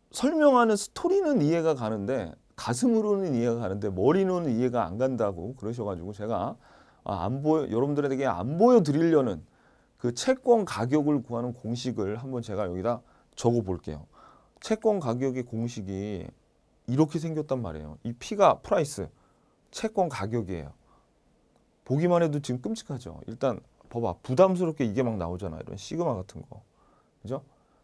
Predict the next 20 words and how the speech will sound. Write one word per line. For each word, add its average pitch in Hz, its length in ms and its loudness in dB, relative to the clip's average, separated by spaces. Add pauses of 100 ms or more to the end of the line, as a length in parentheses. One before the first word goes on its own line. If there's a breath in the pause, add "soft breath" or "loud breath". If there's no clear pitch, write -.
(180)
그리고, 131 280 -2 (1000 soft breath)
어, 101 220 0
막, 120 200 0
뭐, 135 120 0
왜 135 240 2
N, 120 260 2 (120)
N승도 190 580 4
막 143 160 2
붙어있네, 101 600 -4
그죠? 104 480 -6
아, 110 140 0
근데 127 500 2 (380)
식을 220 420 2
제가 135 220 2
이걸 120 220 -2
다 98 160 -8
설명을 208 640 0 (960 soft breath)
드리면, 151 460 2
드려봤자 156 800 6 (920)
잘 123 320 0